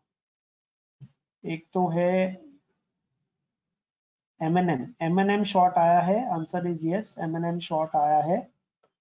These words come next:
एमएनएम में short कर सकते हैं, ये breakdown दिया है, Correct, Breakdown दिया है इसने, एमएनएम शॉर्ट है। और एक Bata India short है, बाटा इंडिया यहाँ तक आ सकता है। बाटा इंडिया में ज्यादा बड़ा target expect नहीं कर सकते,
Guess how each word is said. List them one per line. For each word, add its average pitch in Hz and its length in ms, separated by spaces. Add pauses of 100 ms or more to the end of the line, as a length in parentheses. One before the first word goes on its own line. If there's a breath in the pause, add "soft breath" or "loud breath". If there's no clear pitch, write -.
(880)
एमएनएम 170 480
में 175 140
short 165 300
कर 160 160
सकते - 400
हैं, 190 300
ये 170 260
breakdown 165 640
दिया 165 240
है, 127 80
Correct, - 520
Breakdown 165 460
दिया 175 180
है 139 60
इसने, 143 260
एमएनएम 160 300
शॉर्ट 156 360
है। - 260 (880)
और 165 240
एक - 200
Bata 165 380
India 175 320
short 135 360
है, - 60 (1500)
बाटा 170 360
इंडिया 196 220
यहाँ 180 320
तक 185 180
आ 160 100
सकता - 320
है। 147 100
बाटा 170 300
इंडिया 196 280
में 202 160
ज्यादा 165 340
बड़ा 175 260
target 170 360
expect 175 400
नहीं 170 160
कर 165 140
सकते, - 380